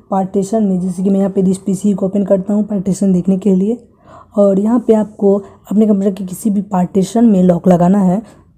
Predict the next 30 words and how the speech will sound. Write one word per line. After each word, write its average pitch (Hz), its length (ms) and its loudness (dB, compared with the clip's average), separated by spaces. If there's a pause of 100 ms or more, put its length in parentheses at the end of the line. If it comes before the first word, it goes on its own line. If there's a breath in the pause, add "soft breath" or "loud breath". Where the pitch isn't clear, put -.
(180)
password 214 300 2
लगाना 175 280 4
है, 175 180 0 (240 loud breath)
तो 190 60 -2
आपको 196 240 0
उस 220 120 2
partition 190 480 0
पे 190 120 0
राइट 175 180 -2
क्लिक 196 220 -4
करना 202 180 0
है 208 200 0
और 190 160 2
यहाँ 208 180 0
पे 220 120 -2
आपको 196 180 -2
मिल 190 160 2
जाता 185 200 0
है 180 240 4 (340 loud breath)
turn 202 580 4 (120)
on 190 260 2
BitLocker 185 640 0
का 208 140 -2
option, 185 460 -4 (340 loud breath)
इस 190 80 -6
पर 226 160 2
आपको 214 220 2
click 196 200 0
करना 165 240 0
है। 165 160 0